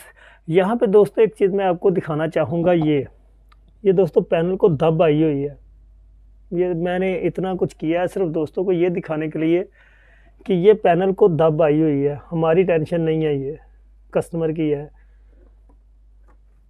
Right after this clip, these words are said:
जब मैंने पैनल को खोला था तो, अ, मैंने कस्टमर को फ़ोन करके बता दिया था कि आपके पैनल में दब है, ये साइड पे निशान ख़त्म नहीं होगा।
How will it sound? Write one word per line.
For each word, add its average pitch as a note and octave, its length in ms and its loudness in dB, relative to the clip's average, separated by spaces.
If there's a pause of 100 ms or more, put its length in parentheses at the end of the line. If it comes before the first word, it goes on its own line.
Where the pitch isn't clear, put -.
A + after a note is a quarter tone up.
(480)
जब E3 140 0
मैंने F3+ 160 -2
पैनल F3+ 340 -2
को G3 120 0
खोला F3+ 320 2
था F#3 280 0
तो, F3+ 480 0
अ, D#3+ 360 -2
मैंने D#3+ 340 -4
कस्टमर F3+ 380 -6
को F3 100 -4
फ़ोन E3+ 280 -6
करके F3 220 -2
बता D3+ 300 -6
दिया D3+ 260 -2
था C#3+ 200 -10 (520)
कि F3 80 -2
आपके D#3+ 300 -2
पैनल E3 300 -4
में E3+ 180 -2
दब D#3 260 0
है, F3+ 160 0 (540)
ये F3+ 120 2
साइड F3 360 0
पे G3 80 2
निशान E3 440 -2
ख़त्म E3 320 -4 (120)
नहीं D#3+ 300 -2
होगा। C#3 340 -2